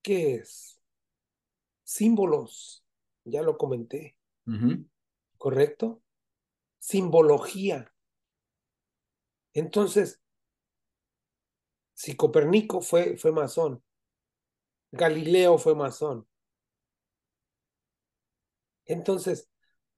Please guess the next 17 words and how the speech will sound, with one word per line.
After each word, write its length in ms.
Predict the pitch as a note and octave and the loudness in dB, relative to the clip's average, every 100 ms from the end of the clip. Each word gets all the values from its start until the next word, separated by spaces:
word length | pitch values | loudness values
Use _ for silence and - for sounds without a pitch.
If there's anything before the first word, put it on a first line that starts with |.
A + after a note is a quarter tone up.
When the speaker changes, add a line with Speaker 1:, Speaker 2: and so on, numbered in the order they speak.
| - | -6
Speaker 1:
son 200 | F3 B3 | 0 2
hermanos 420 | A#3 A3 B3 C4+ | 4 2 2 -2
que 120 | F#3+ | 0
ya 120 | E3 | 0
creían 400 | F#3+ F3 E3+ F3 | 0 0 0 0
ahí 160 | F3+ D#3 | -2 -4
en 80 | E3+ | -4
la 80 | |
vida 220 | D#3 D#3+ D#3 | -4 -2 -4
de 60 | |
allá, 280 | B2+ C3 - C3+ | -4 -6 -8 -16
de 100 | C#3 | -12
fuera, 460 | B2 - F3 D3 - _ | -6 0 0 0 -6 _
fuera 240 | - D3+ | -2 -2
de 80 | C#3 | 0
este 220 | C#3 - | -2 -4
mundo. 440 | B2+ C3+ F3 A#2+ | -8 -6 -8 -10